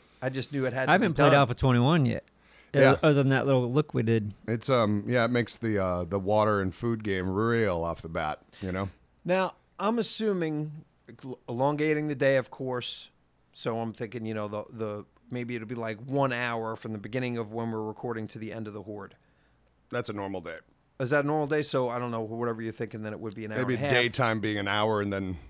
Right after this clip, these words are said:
Speaker 3: the
Speaker 1: And then
Speaker 3: night being
Speaker 1: Horde.
Speaker 3: a half hour, however, hour and a half
Speaker 1: Right.
Speaker 3: maybe total.
Speaker 1: But if we're with each other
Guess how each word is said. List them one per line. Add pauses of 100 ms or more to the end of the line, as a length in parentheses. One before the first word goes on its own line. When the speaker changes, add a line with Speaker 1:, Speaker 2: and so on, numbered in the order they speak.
(260)
Speaker 3:
the
Speaker 1:
And
then
Speaker 3:
night
being
Speaker 1:
Horde.
Speaker 3:
a
half
hour,
however,
hour
and
a
half
Speaker 1:
Right.
Speaker 3:
maybe
total. (200)
Speaker 1:
But
if
we're
with
each
other